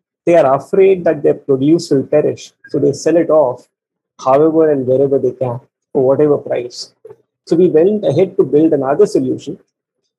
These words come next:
uh, using the core technology stack that we had developed for the solar pumping bit itself. That is the EcoFrost, uh, which is a solar-based cold room. And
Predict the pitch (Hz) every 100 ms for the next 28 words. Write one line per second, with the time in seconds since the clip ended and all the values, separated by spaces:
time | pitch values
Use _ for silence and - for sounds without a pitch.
0 | - 131 127 127 123 - 151 156 170 151
1 | - 151 151 147 139 147 143 147 - -
2 | 131 135 - - 139 127 139 123 123 131
3 | 135 - 139 131 - 175 208 165 135 135
4 | 123 120 _ _ _ _ 139 120 127 -
5 | 127 113 - 127 143 190 165 - 160 160
6 | 147 - 151 117 - - _ _ _ _
7 | _ _ - 135 135 147 156 165 170 175
8 | 165 156 - - 123 110 117 123 _ _
9 | _ - 135 123 123 120